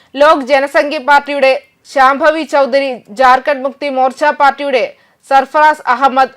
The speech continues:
തെലുങ്കുദേശം പാർട്ടി ജി എം ഹരീഷ് ബലയാഗി, ബി ജെ പിയിൽ നിന്ന് ശശാങ്ക് മണി ത്രിപാഠി, തേജസ്വി സൂര്യ, ഭുവനേശ്വർ, കെ ലത,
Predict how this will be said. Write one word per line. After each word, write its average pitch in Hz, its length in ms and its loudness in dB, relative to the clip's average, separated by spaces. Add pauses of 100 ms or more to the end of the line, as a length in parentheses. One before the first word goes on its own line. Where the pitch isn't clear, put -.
(180)
തെലുങ്കുദേശം 302 720 -2
പാർട്ടി 277 460 0
ജി 214 160 -14
എം 269 260 -4
ഹരീഷ് 262 520 -2
ബലയാഗി, 254 720 0 (300)
ബി 302 200 -2
ജെ 330 180 -2
പിയിൽ 320 340 -4
നിന്ന് 302 280 -4 (480)
ശശാങ്ക് 302 460 0
മണി 285 260 -2
ത്രിപാഠി, 262 720 0 (340)
തേജസ്വി 277 460 0
സൂര്യ, 262 480 0 (100)
ഭുവനേശ്വർ, 262 720 0 (160)
കെ 262 140 2
ലത, 247 260 0